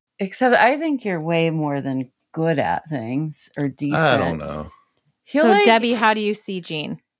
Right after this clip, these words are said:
Speaker 1: He's so generous and
Speaker 3: Hmm.
Speaker 1: one of the nicest
Speaker 2: Hmm.
Speaker 1: people I've ever met.
Speaker 3: I
Speaker 1: You
Speaker 3: love that you're
Speaker 1: do.
Speaker 3: shaking your head right now.
Speaker 2: I don't know.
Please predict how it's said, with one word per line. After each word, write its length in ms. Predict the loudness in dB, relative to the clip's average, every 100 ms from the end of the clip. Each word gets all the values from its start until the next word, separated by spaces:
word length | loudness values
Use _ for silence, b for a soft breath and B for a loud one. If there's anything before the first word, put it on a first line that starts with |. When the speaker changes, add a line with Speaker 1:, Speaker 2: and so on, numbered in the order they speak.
| _ _
Speaker 1:
He's 280 | -8 -8
so 500 | -2 4 4 4 -2 _ _ _ _ _ _ -2
generous 1120 | 0 2 2 2 2 2 -2 -6 -12 -14 -18 _ -2
and 360 | 0 2 2 0
Speaker 3:
Hmm. 40 |
Speaker 1:
one 180 | 0 0
of 80 | 0
the 80 | 0
nicest 540 | 0 0 -2 -4 0
Speaker 2:
Hmm. 60 | 2
Speaker 1:
people 340 | 2 0 2
I've 200 | 2 2
ever 380 | 2 0 0 -2
met. 360 | 0 0 0 -4 B _ _ _ _ _ -6
Speaker 3:
I 40 | 0
Speaker 1:
You 40 |
Speaker 3:
love 160 | 2 6
that 180 | 6 6
you're 140 | 6
Speaker 1:
do. 60 | 4
Speaker 3:
shaking 340 | 4 4 4
your 120 | 4 4
head 200 | 2 0
right 180 | -2
now. 240 | 0 2 2
Speaker 2:
I 40 |
don't 180 | 2
know. 100 | -2